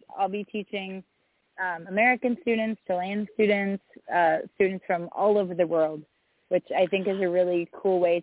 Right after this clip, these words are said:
to continue my, my passion is cultural diplomacy and, and learning about ways to connect with other countries and, you know, form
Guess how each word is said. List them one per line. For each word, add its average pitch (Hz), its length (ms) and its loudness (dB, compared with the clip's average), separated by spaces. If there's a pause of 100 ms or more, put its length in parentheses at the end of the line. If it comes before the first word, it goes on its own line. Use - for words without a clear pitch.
to 185 80 -6
continue 175 720 -6 (460)
my, 165 460 0
my 185 160 2
passion 190 480 -2
is 160 160 -8 (180)
cultural 180 400 0
diplomacy 196 720 -2
and, 180 360 -8
and 175 200 -6
learning 175 280 -2
about 170 260 2
ways 170 240 2 (120)
to 180 60 -8
connect 170 340 -8
with 175 120 -6
other 170 160 2
countries 175 540 -4
and, 165 220 -14 (440)
you 175 100 -6
know, 160 160 -2 (140)
form 170 560 -2